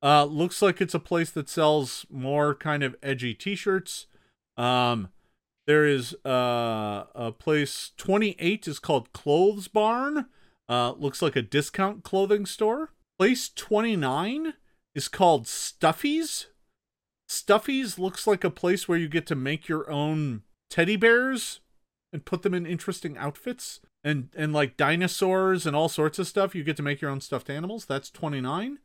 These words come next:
And thirty is kind of a weird store that looks like it's called Buster's Bunker. And looking at it, it looks like, uh, looking at it, it looks like a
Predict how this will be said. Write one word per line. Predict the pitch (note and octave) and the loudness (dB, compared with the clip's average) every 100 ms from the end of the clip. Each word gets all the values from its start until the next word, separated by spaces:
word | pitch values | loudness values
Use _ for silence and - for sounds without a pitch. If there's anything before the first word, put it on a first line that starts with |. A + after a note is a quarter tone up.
| _ _ _ _ _ _ - | _ _ _ _ _ _ 0
And | F3+ E3 - | 2 2 -2
thirty | - F4 E4+ D#3 A2+ A2+ A#2+ _ _ _ _ _ - | 4 4 6 4 0 -4 -8 _ _ _ _ _ -2
is | F3 - | -2 0
kind | F3 C#4 | 4 4
of | G4 | 6
a | A3 | 4
weird | E3+ G3+ G#3+ | 4 2 0
store | - - F#3 E3+ | 0 0 2 2
that | D3+ D#3 | 0 -2
looks | E3 | -4
like | F3+ E3 | -4 -6
it's | - | -6
called | - E3 D3 - _ _ _ _ _ _ - | 0 2 2 -2 _ _ _ _ _ _ 4
Buster's | D#3+ A3 - C4 B3+ B3+ G#3 - _ _ A#2+ _ | 6 6 0 -2 0 0 -2 -6 _ _ -20 _
Bunker. | C#3 D#3+ G3+ - G2 D#2 E2+ - | 0 0 0 -4 -6 -6 -16 -4
And | F3+ E3+ D3 | 0 2 4
looking | B3+ D#4 A3 D#3 | 4 4 0 2
at | C#3 C3 | 2 2
it, | B2 - - | 0 -2 -4
it | E3+ - | -4 -2
looks | E3+ G#3+ - C4+ | -2 -2 -2 2
like, | B3+ G#3+ - - - _ B2 | 6 6 4 -14 -20 _ -4
uh, | A#2 - | -4 -4
looking | D3 E3 B3+ G#3 | 2 4 4 0
at | D3+ A2 | 2 0
it, | A#2+ - | -2 -4
it | D3 D#3 | -6 -6
looks | D#3 F3+ - - | -6 -6 -8 -2
like | E3+ E3 C3+ - - | 4 4 4 -6 -6
a | C#3+ C3 B2 A#2+ A2 | -2 0 2 0 -2